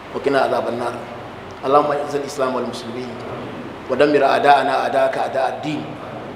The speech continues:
اللهم عليك بالكفرة والفجر والفسق الذين يكيدون الإسلام كيدا. اللهم عليك بهم فإنهم لا يعجزونك. اللهم ول علينا خيارنا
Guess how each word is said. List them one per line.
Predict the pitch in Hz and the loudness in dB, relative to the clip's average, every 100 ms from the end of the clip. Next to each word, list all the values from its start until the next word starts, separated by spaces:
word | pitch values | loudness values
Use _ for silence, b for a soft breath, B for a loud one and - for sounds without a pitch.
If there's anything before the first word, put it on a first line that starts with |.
| - - | -14 -2
اللهم | 139 160 147 | 4 4 6
عليك | 139 143 | 4 4
بالكفرة | 131 123 - 156 139 131 147 | 2 -2 -2 0 2 2 0
والفجر | 131 - 151 139 131 | -2 0 2 2 2
والفسق | 127 123 165 143 - - - - - 147 | 2 0 -2 -2 -4 -4 -8 -12 -10 -4
الذين | 131 131 156 151 | 0 2 4 6
يكيدون | 143 - 131 147 | 4 2 -2 0
الإسلام | 131 127 139 135 | 0 -2 0 0
كيدا. | - 143 131 | 2 4 4
اللهم | 131 139 147 | 4 2 2
عليك | 131 135 135 139 | 0 0 -2 -4
بهم | 135 | -6
فإنهم | 127 131 131 131 123 123 123 - 139 | -4 -2 -2 -2 -2 -2 -4 -2 4
لا | 131 | 4
يعجزونك. | 127 - - - - - - - - - - - 143 | 4 -2 -6 -8 -10 -12 -14 -14 -14 -14 -14 -2 4
اللهم | 156 160 | 4 6
ول | 143 151 151 139 135 | 6 6 6 0 -4
علينا | 135 139 135 | -2 -2 -2
خيارنا | 131 135 131 135 127 120 | -4 -4 0 2 2 -4